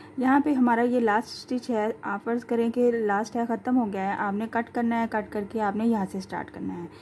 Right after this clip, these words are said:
और अगर आपने बैक साइड पे बनाया है तो आपने cut नहीं करना, और two chain लेते हुए हमने अपने fabric को पलट लेना है, front पे आ जाना है। कुछ इस तरह से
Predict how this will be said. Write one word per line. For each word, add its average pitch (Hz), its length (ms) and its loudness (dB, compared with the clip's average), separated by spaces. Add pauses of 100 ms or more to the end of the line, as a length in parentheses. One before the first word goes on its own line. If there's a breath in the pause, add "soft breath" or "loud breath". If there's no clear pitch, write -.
(320 loud breath)
और 247 100 6
अगर 254 160 6
आपने 247 260 2
बैक 240 240 0
साइड 247 180 0
पे 247 100 0
बनाया 220 300 -2
है 233 80 -4
तो 233 120 -6
आपने 220 240 -4
cut 220 220 -8
नहीं 233 200 0
करना, 220 340 -4 (400 loud breath)
और 226 100 2
two 240 180 4
chain 247 220 4
लेते 202 260 2
हुए 214 180 0
हमने 233 340 0 (920)
अपने 214 320 4
fabric 220 400 0
को 240 100 2
पलट 226 320 -2
लेना 262 240 2
है, 269 260 2
front 208 360 -6
पे 254 100 -2
आ 247 100 -2
जाना 247 260 -2
है। 285 340 -2 (1700)
कुछ 220 180 -6
इस 208 140 -4
तरह 180 180 -6
से - 440 -14